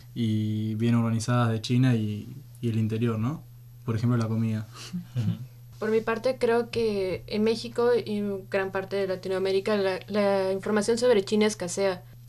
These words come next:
Speaker 3: por lo cual es solo los pocos datos que tenemos que llegan a nuestros medios. Como podrán saber, eh, no hay muchos corresponsales de nuestros países en este lugar, por, eh, entonces la información es muy poca.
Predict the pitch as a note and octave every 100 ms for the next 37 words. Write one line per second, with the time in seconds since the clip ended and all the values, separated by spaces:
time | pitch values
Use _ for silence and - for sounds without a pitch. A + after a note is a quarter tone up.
0 | - - G#3+ G#3+ G#3 A3+ A3+ A3+ G#3+ A3+
1 | A3+ A3+ A3 G3+ B2 G#3 G3+ - A3+ B3
2 | A3 A3+ G#3+ F#3+ F#3 F#3+ G#3 G3+ F#3+ F#3+
3 | G3+ F#3+ F3+ F3+ F3 F#3+ G3 F#3+ A#3 -
4 | - - - - F#3+ F3+ F3+ F3+ F#3 G#3+
5 | G3+ G3+ F3 F3+ F#3 F#3 F#3 - F3 E3+
6 | F3+ F3+ - F3+ F#3 F3+ F#3+ F3 F3 E3+
7 | F3 F#3 F#3+ F#3 F#3 F3+ F3+ F3 F3+ F#3+
8 | B3+ - - - - G3 G3 G3+ G3+ F3+
9 | G#3 G3+ G#3 G#3 G#3+ G#3+ G3+ G3 F#3+ F#3+
10 | F#3+ G#3+ G#3 F#3